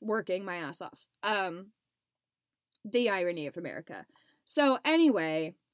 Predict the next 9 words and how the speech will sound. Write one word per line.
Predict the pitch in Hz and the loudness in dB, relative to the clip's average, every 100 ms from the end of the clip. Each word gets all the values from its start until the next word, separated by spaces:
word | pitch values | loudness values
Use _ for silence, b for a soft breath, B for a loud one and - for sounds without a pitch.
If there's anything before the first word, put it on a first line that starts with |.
| _ _ _ _ _ _ _ _ _ _ _ _ _ - | _ _ _ _ _ _ _ _ _ _ _ _ _ 4
after | 294 359 - 311 302 302 | 4 4 2 2 4 4
some | - 294 | 4 2
time | 220 190 190 | 2 -2 -4
passes, | 196 180 180 190 185 185 - - | -6 -6 -4 0 0 0 -4 -6
I | 185 202 | -4 -2
finally | 226 240 311 277 | 2 4 4 4
get | 233 | 0
connected | - 226 196 - 180 180 | -2 -4 -4 -2 -2 -2
with | 180 170 170 | -2 -4 -6